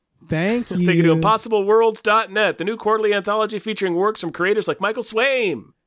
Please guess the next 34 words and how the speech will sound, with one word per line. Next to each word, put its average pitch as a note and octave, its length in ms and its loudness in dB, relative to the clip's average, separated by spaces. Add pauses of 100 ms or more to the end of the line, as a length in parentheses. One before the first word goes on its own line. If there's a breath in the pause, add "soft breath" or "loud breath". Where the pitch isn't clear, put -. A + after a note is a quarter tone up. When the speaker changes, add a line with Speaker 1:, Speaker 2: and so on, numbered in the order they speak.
(160)
Speaker 1:
Thank G#3 380 -2
you. E3+ 500 2
Speaker 2:
Thank E3+ 120 2
you E3+ 60 2
to C#3+ 40 -4
James E3+ 260 -2
Cameron's F3 420 -2
Prolapse F#3 560 -2
Locomotive. F3+ 920 -2 (280)
Speaker 1:
Thank F#3 340 -6
you. D3+ 80 0
Speaker 2:
Choo D3 580 0 (140)
choo. A#2 560 -4
Thank D3+ 260 -2
you E3 60 0
to D3+ 80 -2
Chris F3 260 -4
Chanovich. G3+ 920 -2
Speaker 1:
<laughs> - 40 -20 (100)
Speaker 2:
Oh, C3 80 -6
Chris F3 260 -2
Chanovich. G3+ 320 2 (100)
Speaker 1:
Thank - 20 -6
you. G3 260 0 (880)
Speaker 2:
Thank E3+ 140 -2
you F3 60 0
to F#3+ 60 -2
Look C#4 100 0
Speaker 1:
Thank - 80 -10
Speaker 2:
Mom G#3 180 2
Speaker 1:
you. F3 60 -2
Speaker 2:
on - 0 -
a E3+ 40 -4
Podcast. G#3 800 0